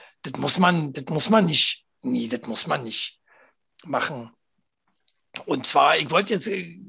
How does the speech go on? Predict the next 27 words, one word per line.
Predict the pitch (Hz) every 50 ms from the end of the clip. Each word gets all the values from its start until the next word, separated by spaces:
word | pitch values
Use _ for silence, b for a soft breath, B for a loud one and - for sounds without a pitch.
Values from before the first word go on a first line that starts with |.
| - 175
such | 165 139 180 185
mir | 165 208 208 170
gerade | - 160 165 196 208
mal | 196 185 180
den, | 180 175 175 175 175
äh, | 170 170 160 165 160 156
Artikel | 156 156 - - 220 254 220
tatsächlich | 175 175 170 175 - 185 170 - - 165 127 127
raus, | 120 135 180 202 160 175 240 233 - B B B B B B B B B _
weil | - 143 147
ich | -
das | 190 165 139
sehr | - 143 131 127 151 175 202 -
spannend | - - - - 196 240 285 202
finde. | - - 202 190 190 208 240 269 269 262 - _ _ _
Ich | - 143 - -
hatte | 185 190 240 202
mir | 190 185 175 175 170
das | 160 160 - 156
eigentlich | 151 156 160 156
abfotografiert, | 156 180 - 226 226 226 208 208 196 196 - 208 208 208 - - -
aber | 151 151 160 175 175 180 175
nicht | 170 165 170 165 - - - - B B B B B B B B B B B B B B _ _ _ _ _ _ _ -
irgendwie | - 165 156 151 165 160
mit | 160 160 156 - 143
rüber | 160 175 220 190
kopiert. | - - 160 131 - - 196 202 233 226 B